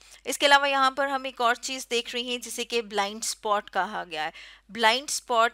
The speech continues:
ये वो वाला रीजन है जहाँ से नर्व्स जो हैं वो राइज करती हैं, और इससे पहले वाली आपने डायग्राम्स में देखा है, यहाँ से ऑप्टिक नर्व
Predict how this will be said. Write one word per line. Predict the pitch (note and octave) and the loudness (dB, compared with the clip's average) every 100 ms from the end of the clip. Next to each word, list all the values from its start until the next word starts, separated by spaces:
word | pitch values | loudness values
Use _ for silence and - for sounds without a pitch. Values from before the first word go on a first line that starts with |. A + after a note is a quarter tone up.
| B3 | -2
ये | |
वो | A#3 A3 | -6 -4
वाला | A3 A#3 A#3 | 0 2 2
रीजन | A#3 G#3 G#3 A#3 A#3 | 0 -6 -8 -6 -4
है | A#3 | -4
जहाँ | A3+ G#3 G3+ G3+ | -4 -4 -2 -4
से | - A3 | -6 -8
नर्व्स | A3 F#3+ F#3 A3+ - | -6 -4 -2 -4 -6
जो | A3 | -10
हैं | G#3+ G3 | -12 -14
वो | G#3 G3 | -8 -4
राइज | F#3 F#3 - | -4 -4 -6
करती | G3+ G3 G3+ | -10 -10 -14
हैं, | G#3 G#3 G#3 | -10 -8 -8
और | - F#3 | -8 -10
इससे | G3 - G3+ | -10 -12 -10
पहले | G#3+ G3 G3+ | -8 -6 -4
वाली | G3 G3 | -4 -2
आपने | F#3 G3+ | -4 -6
डायग्राम्स | G3 F3+ F#3+ F#3+ F#3+ - | -4 -4 -2 -4 -6 -10
में | G#3 | -12
देखा | G3 A#3 | -12 -8
है, | G#3 | -8
यहाँ | G3 G3+ F#3+ | -6 -8 -8
से | G#3 - A#3 - - - - | -10 -8 -10 -10 -18 -20 -6
ऑप्टिक | G3+ G3+ _ B3 - | -4 -4 _ -6 -6
नर्व | A3 G3 F#3+ G#3 | -10 -2 2 2